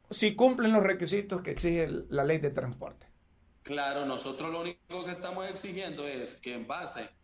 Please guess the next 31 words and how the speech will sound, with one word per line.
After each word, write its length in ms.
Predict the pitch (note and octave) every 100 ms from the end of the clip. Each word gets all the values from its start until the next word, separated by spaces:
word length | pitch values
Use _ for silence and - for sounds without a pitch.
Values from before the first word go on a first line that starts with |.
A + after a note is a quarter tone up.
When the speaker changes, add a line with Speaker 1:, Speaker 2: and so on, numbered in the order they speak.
| -
Speaker 2:
al 220 | A#2 A#2+
artículo 560 | A#2 - C3 D3+ D#3+ D#3+
tres, 440 | F3+ D#3 A#2 -
numeral 520 | A#2 A#2+ A2+ A2 B2+ B2+
diecisiete, 800 | D3+ D#3 - F3+ C#3+ C3 A2+ - _ - _ _ -
eh, 380 | C3+ C3 C3+ C3+
ellos 300 | C#3+ E3+ F#3 - E3+
puedan, 560 | G3 E3 C#3 C#3+ D3+
con 200 | - B2
el 60 | B2
artículo 440 | A2+ C3 - D#3
sesenta 440 | C#3+ E3 E3+ D#3 E3
y 40 |
dos 200 | D#3+ D#3
y 40 | C3
el 100 | A2
sesenta 480 | A#2 - A#2 A2
y 80 | G#2+
tres, 220 | - D3+ B2+
numeral 420 | A#2 A2+ A#2+ C3+
nueve, 460 | F3 E3 D3 D3+ - _ _
que 120 | C#3
puedan 300 | - C#3 D#3
respetar 680 | F3+ E3 F3 - C#3 A#2+ -
su 340 | - A3+ B3+
terminal 640 | - G#3+ G3 G3+ G#3 A3 G#3+ - -
Speaker 1:
Sí. 120 | - -
Speaker 2:
y 260 | A3+ B3 B3
que 320 | F3+ E3 F#3
ellos 260 | G3+ F#3 -
soliciten 640 | D#3+ C#3+ F3 F3+ F#3